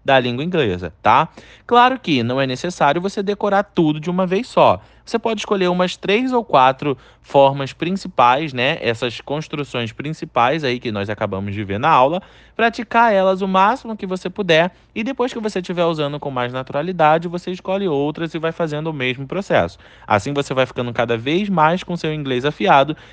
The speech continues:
e chegando à fluência, beleza? Então, é isso. Não deixem de praticar o estudo ativo e lembrem-se, eu apenas tô te mostrando o caminho pra você fazer a caminhada.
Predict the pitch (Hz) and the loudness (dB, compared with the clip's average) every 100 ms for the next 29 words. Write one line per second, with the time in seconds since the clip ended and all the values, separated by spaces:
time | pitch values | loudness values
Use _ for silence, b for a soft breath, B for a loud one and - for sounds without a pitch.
0 | B - 202 196 202 160 127 123 139 b | B -4 -2 0 -2 -2 -2 -4 -8 b
1 | _ 127 120 156 160 67 - - 98 185 | _ 0 0 0 -2 -2 -8 -2 2 4
2 | 214 175 B B B - 156 196 262 - | 2 -4 B B B -8 2 4 4 -4
3 | - - 196 165 202 - 214 - - 151 | -4 2 4 4 0 -2 -6 -6 -4 -2
4 | 147 185 240 220 190 165 160 151 131 117 | 0 -2 -2 -4 -4 -6 -2 4 4 4
5 | 117 - 160 180 - 131 151 202 - _ | -2 -4 -4 -6 -2 -2 0 -4 -8 _
6 | 196 214 147 127 104 92 - - 95 92 | -2 2 4 4 0 -2 -8 -2 2 4
7 | 123 151 180 180 - 123 110 - 175 226 | 4 2 2 -2 -2 -4 -4 -2 0 0
8 | 254 262 175 143 147 b b 202 196 185 | 2 2 2 0 -2 b b -2 0 2
9 | 143 139 143 139 127 135 170 170 87 85 | 2 4 4 2 2 2 4 2 2 -2